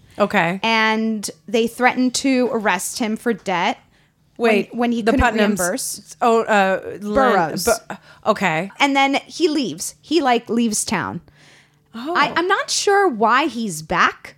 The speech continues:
Speaker 2: Why would you come <laughs> back to Salem?
Speaker 1: He's gotta get witches.
Speaker 2: Uh, George Burroughs?
Speaker 1: Doesn't he get, oh, he
Speaker 2: No,
Speaker 1: gets
Speaker 2: he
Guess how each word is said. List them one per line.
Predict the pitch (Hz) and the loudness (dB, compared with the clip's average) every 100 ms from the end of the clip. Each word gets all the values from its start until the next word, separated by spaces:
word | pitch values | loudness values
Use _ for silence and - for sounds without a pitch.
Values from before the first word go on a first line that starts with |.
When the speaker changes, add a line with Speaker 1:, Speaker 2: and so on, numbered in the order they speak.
| - | -4
Speaker 2:
Why | 220 226 | 0 2
would | 247 | 2
you | 311 | 2
come | - 220 | 2 2
<laughs> | |
back | 220 262 311 339 - - | 2 2 0 -4 -8 -10
to | - 269 | -6 -2
Salem? | 254 214 214 320 | 2 2 2 0
Speaker 1:
He's | 262 | 0
gotta | - 262 | 2 2
get | 226 - | 2 2
witches. | 262 - 170 165 - - _ _ _ _ - - _ - | 0 0 -4 -6 -10 -18 _ _ _ _ -20 -20 _ -2
Speaker 2:
Uh, | 233 233 | 0 0
George | 196 269 285 214 | 0 0 0 2
Burroughs? | 208 339 587 - - _ _ | 2 2 2 -2 -8 _ _
Speaker 1:
Doesn't | 233 240 277 | -4 -2 -2
he | |
get, | 277 277 | 0 -2
oh, | 196 190 | 0 0
he | 170 | 0
Speaker 2:
No, | 214 370 | 0 0
Speaker 1:
gets | 226 247 | 0 -2
Speaker 2:
he | 349 | -2